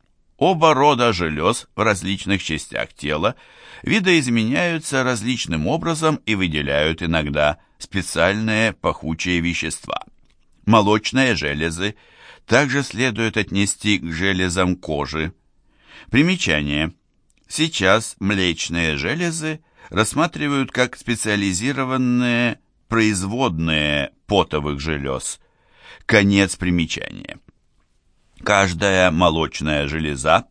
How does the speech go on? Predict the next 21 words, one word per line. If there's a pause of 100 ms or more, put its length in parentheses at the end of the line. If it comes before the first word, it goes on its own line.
(460)
состоит
из
скученной
массы
отдельных
кожных
желез, (420)
которые
и
по
своему
строению,
и
по
способу
образования
своего
отделения (380)
сходны
с
сальными.